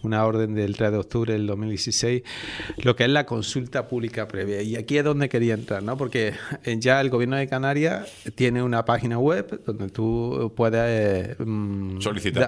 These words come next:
Speaker 1: da-, dar opinión sobre ciertas consultas que, que hace el propio gobierno de Canarias. Y ahí es donde está la confusión. Es decir, eh, la consulta pu-, pública previa es un trámite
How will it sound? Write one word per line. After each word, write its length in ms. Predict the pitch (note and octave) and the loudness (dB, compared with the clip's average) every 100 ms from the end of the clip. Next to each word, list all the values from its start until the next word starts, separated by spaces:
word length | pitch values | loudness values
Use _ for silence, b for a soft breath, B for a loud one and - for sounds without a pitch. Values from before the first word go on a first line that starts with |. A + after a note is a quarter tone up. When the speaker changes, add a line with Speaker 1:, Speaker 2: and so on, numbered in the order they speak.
| - - | 0 -8
Speaker 1:
da-, 180 | B2+ B2+ | 0 4
dar 120 | C#3+ | 4
opinión 520 | D3 C#3 A#2 B2+ D3 | 2 0 0 0 -2
sobre 320 | D3 C3+ A2+ G#2 | -2 -2 0 2
ciertas 360 | C3 B2 B2 | 0 0 -2
consultas 500 | - C3 A#2 B2+ C#3 B2+ | -4 -2 -2 -2 -2 -2
que, 420 | A#2 G2 F2 G2 | 0 0 0 -4
que 120 | - | -4
hace 220 | G#2+ - A2 | -4 -2 -2
el 360 | G#2+ G2+ G2+ G2 | 0 0 -2 -2
propio 280 | A2 A#2+ | -2 0
gobierno 440 | A2 A2 G#2+ G#2 G#2 | 0 2 0 0 -2
de 120 | G#2 | -2
Canarias. 440 | G2+ G2+ F#2 F#2+ - B B B B B - | -2 -4 -4 -6 -8 B B B B B 2
Y 80 | A#2 | 4
ahí 140 | C3 | 6
es 60 | E3+ | 4
donde 140 | F#3 | 2
está 140 | C#3+ E3+ | 2 0
la 100 | C#3+ | 0
confusión. 640 | B2+ A2 A2 - F3 - | 0 -2 -2 -2 -2 -4
Es 160 | A2+ G#2+ | -8 -2
decir, 220 | A#2+ G2+ B B B B B B - | -2 -2 B B B B B B -4
eh, 280 | - A#2 A2 | 2 4 4
la 120 | A#2+ | 2
consulta 680 | A#2+ A#2 - C#3+ D3+ D3+ D3+ | 0 0 0 0 2 2 2
pu-, 420 | F3 F#3 - B2+ | 0 0 -2 0
pública 460 | - D#3+ C#3+ A#2+ G2 | 2 4 4 2 2
previa 380 | C3 D3+ C#3+ C#3+ | 4 4 4 4
es 40 | |
un 120 | D3 D3 | 2 0
trámite 560 | C#3+ D#3 C#3+ D#3+ E3 | 0 0 0 0 0